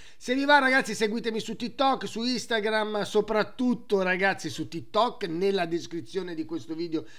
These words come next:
c'è il link, venitemi a trovare che faccio delle cose simpatiche e carine, che durano anche meno. E, e niente, ragazzi, partiamo, dai, dai, dai, su, su, iniziamo. Volevo, eh, precisare una cosa, perché ho, ho iniziato dicendo, stavo parlando appunto di Leao, perché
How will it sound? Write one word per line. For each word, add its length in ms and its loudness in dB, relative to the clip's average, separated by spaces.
c'è 140 -4
il 60 -2
link, 240 -4
venitemi 420 -6
a 60 -8
trovare 360 -2
che 100 -10
faccio 260 -6
delle 180 -2
cose 240 -4
simpatiche 540 -2
e 40 -8
carine, 440 0
che 160 -8
durano 420 -4
anche 400 -4
meno. 400 -6
E, 440 -2
e 100 -6
niente, 380 -6
ragazzi, 340 -6
partiamo, 680 -8
dai, 360 -10
dai, 200 -8
dai, 220 -12
su, 240 -12
su, 340 -10
iniziamo. 520 -6
Volevo, 640 0
eh, 520 -10
precisare 480 -2
una 180 -4
cosa, 320 -6
perché 240 -6
ho, 120 -2
ho 240 -6
iniziato 600 -6
dicendo, 600 -6
stavo 340 -4
parlando 440 -4
appunto 340 -4
di 120 -4
Leao, 360 -4
perché 640 -8